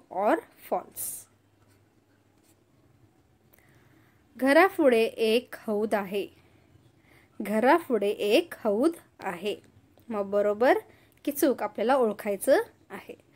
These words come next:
हे सेंटेन्स बरोबर आहे की चूक? घरापुढे एक हौद आहे.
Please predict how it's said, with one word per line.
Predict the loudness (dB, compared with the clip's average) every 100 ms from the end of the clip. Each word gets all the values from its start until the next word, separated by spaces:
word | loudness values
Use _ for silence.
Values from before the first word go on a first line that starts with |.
| -20 -20 -8
हे | -6
सेंटेन्स | -2 -2 0 -2 -2 -4
बरोबर | -2 0 2
आहे | 2 0
की | -4 -6
चूक? | -2 0 0 -2 _ _ _ _ _ _ _ -6
घरापुढे | 0 2 2 0 -2 0
एक | -2 0 2 2 -2 -4
हौद | -4 -4 -8
आहे. | -10 -10